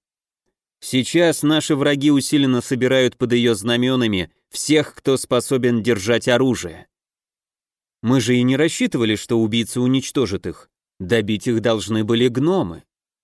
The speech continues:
"Только эти твари нас предали!" искренне возмутился Мальком — на секунду даже забыв, что и сам собирался проделать то же самое, только позднее.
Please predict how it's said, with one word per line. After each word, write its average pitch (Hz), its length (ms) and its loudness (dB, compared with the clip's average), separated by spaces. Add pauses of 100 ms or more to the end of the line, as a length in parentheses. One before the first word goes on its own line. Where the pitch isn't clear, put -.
(440)
"Только 110 400 -2
эти 131 340 0
твари 147 440 0
нас 151 280 -2
предали!" 135 760 0 (260)
искренне 123 540 0
возмутился 123 680 -2
Мальком — 117 540 -2 (280)
на 123 140 0
секунду 180 540 0
даже 170 280 0
забыв, 160 400 0
что - 160 -2
и 156 120 4
сам 170 280 0
собирался 143 600 0
проделать 127 560 0
то 127 120 0
же 104 140 -4
самое, 131 460 -2
только 117 340 -2
позднее. 90 640 -4